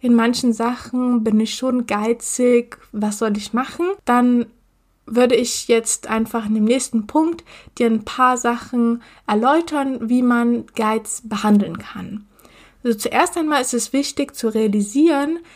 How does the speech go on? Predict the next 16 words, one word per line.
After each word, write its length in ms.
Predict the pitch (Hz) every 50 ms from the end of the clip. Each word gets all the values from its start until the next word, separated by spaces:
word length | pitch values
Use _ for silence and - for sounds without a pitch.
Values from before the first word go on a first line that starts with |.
| - _ _
dass 280 | - 233 220 208 - - -
diejenigen, 840 | 240 220 311 339 339 320 302 262 233 233 226 220 208 220 208 208 208
die 120 | 208 214
Reichtum 480 | 208 202 220 233 254 247 - - 220 202
erlangt 560 | 208 202 214 233 277 330 381 403 - - -
haben, 480 | 220 220 208 220 220 240 254 285 311 339 330 _ - - - - _ _ _ -
das 320 | - 247 247 233 - - -
in 120 | - 226
den 160 | 226 226 220 220
meisten 460 | 240 262 302 330 - - - 277 247
Fällen 540 | - - 262 262 262 262 262 262 269 240 -
durch 260 | 233 220 214 - -
Arbeiten 420 | - 247 247 254 247 247 233 233
bis 280 | 214 226 220 - - -
zur 160 | - - 196
Erschöpfung 600 | - 208 - - 240 208 208 - - 180 165